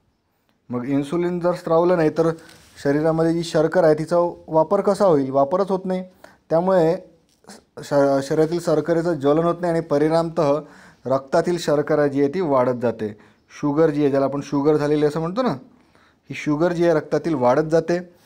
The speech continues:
रक्तातील शर्करेचे सामान्यतः प्रमाण जे असतं ते साठ ते एकशे वीस एम जी per डी एल असतं. युनिट जे आहे सिक्स्टी to वन ट्वेंटी एम जी मिलीग्रॅ-, एम जी per डी एल.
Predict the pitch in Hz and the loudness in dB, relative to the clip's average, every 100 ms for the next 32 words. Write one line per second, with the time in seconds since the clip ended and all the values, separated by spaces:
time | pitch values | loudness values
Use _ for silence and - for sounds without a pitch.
0 | _ _ 143 147 190 185 185 202 - - | _ _ -4 0 0 0 -2 -4 -10 -4
1 | 151 151 175 180 170 156 160 175 170 185 | -2 0 -2 -2 -2 -2 -2 -2 -2 -4
2 | 185 160 165 170 170 165 175 170 165 151 | -2 -2 0 0 -2 -2 -4 -4 -2 -2
3 | 151 175 160 156 170 165 190 - - - | -2 -2 -2 -2 -2 2 0 -2 -16 -20
4 | - - 151 156 156 180 180 185 196 139 | -20 -14 -6 -4 -2 -4 0 2 2 2
5 | 160 156 139 117 - 107 - _ 123 131 | 4 4 4 0 -6 -14 -16 _ -8 -2
6 | 156 156 165 185 180 - 151 - 165 160 | -2 2 2 2 -2 -8 -10 -8 -8 -4
7 | 165 147 151 156 147 160 139 135 170 214 | -2 -2 -2 -6 -4 -4 -2 -2 -6 -8
8 | - _ _ 139 143 143 147 - 135 135 | -14 _ _ -6 -4 -4 -6 -8 -8 -6
9 | 151 - 170 202 165 117 127 135 113 92 | -6 -2 -2 -2 -8 -8 0 2 2 -4
10 | - | -16